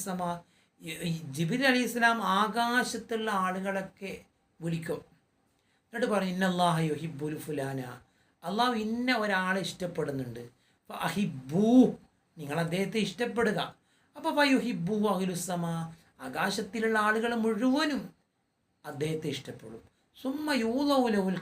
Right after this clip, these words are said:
ഖബൂലു ഫിൽ അർളി, പിന്നെ ഭൂമിയിൽ അല്ലാഹു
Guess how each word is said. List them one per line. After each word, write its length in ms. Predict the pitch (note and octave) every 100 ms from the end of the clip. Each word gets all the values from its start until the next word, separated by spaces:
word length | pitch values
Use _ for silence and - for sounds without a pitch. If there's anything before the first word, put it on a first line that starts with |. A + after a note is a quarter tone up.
| -
ഖബൂലു 400 | D#3 D#3 F3 D3+ D3
ഫിൽ 140 | C#3+ C#3
അർളി, 200 | C3 C3+ - _ _ G#3+
പിന്നെ 180 | G#3+ E3 D3
ഭൂമിയിൽ 560 | G3 A3 A#3 A3+ F#3 C#3+ - _ _ _ _
അല്ലാഹു 400 | C#3+ F3+ G#3 G3+